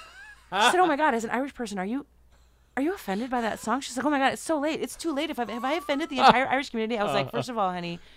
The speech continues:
Speaker 1: you can't offend Irish
Speaker 2: Yeah,
Speaker 1: people."
Speaker 2: yeah, right. That's
Speaker 1: So,
Speaker 2: number one.
Speaker 1: good call if you're
Speaker 2: <laughs>
Speaker 1: gonna pick, if you're gonna pick somebody to make fun of who's gonna have a good sense of humor about it, it's the Irish. We're
Speaker 2: Yeah.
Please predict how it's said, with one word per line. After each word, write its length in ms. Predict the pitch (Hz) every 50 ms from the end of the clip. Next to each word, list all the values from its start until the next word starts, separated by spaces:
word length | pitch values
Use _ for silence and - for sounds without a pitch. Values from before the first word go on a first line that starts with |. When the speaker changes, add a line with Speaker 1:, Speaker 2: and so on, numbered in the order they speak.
| - - - -
Speaker 1:
you 120 | - 208 208
can't 280 | - - 220 202 -
offend 240 | 180 170 185 175 165
Irish 200 | 160 156 151 -
Speaker 2:
Yeah, 100 | 120 127
Speaker 1:
people." 200 | 131 127 120 127
Speaker 2:
yeah, 60 | 123 139
right. 260 | 135 131 104 95 - -
That's 180 | - 117 120 -
Speaker 1:
So, 100 | - 214
Speaker 2:
number 240 | 190 180 180 175 170
one. 100 | 214 220
Speaker 1:
good 220 | 226 226 247 247 -
call 260 | - 269 247 220 202
if 60 | 196 202
you're 120 | 202 190
Speaker 2:
<laughs> 60 | 190
Speaker 1:
gonna 120 | 196 196 202
pick, 440 | - 247 220 202 202 214 - - - 208 - _ -
if 80 | - - -
you're 120 | 202 202
gonna 200 | 196 208 208 214
pick 320 | 214 - 254 220 214 208 -
somebody 460 | - - 196 185 180 175 175 175 175
to 80 | 170 170
make 180 | 180 175 -
fun 220 | - - 180 165 160
of 220 | 156 151 151 151
who's 180 | - - 170 -
gonna 140 | - 170 175
have 80 | 160
a 40 | 165
good 120 | 165 165 -
sense 180 | 180 170 165
of 60 | 180
humor 140 | 185 196 175 156
about 200 | 156 151 147 147
it, 160 | 147 143 - -
it's 140 | - 165
the 100 | - 170
Irish. 320 | 151 147 113 - 139 - -
We're 80 | 185 180
Speaker 2:
Yeah. 60 | 190